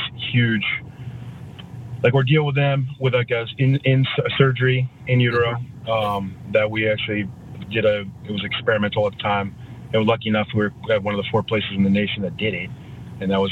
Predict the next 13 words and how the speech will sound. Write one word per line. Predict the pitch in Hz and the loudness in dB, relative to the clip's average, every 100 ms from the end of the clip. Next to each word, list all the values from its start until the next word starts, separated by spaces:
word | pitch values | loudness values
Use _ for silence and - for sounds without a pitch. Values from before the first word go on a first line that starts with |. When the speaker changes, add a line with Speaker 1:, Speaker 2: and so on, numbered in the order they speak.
| - | 0
Speaker 1:
we | 104 | 0
were | 98 | 2
close | 110 101 | 0 2
enough | 98 | 0
to | - | 2
San | 104 | 0
Francisco, | - 104 - 95 90 - - - - - - | 2 -4 0 0 -2 -8 -14 -14 -14 -14 -8
and | 98 | -2
we | 101 | 2
had | 101 92 | 2 2
that | 90 95 | -2 2
done. | 113 104 98 95 - - | 2 2 0 -4 -10 -8
Um, | 95 90 85 | -4 -4 -4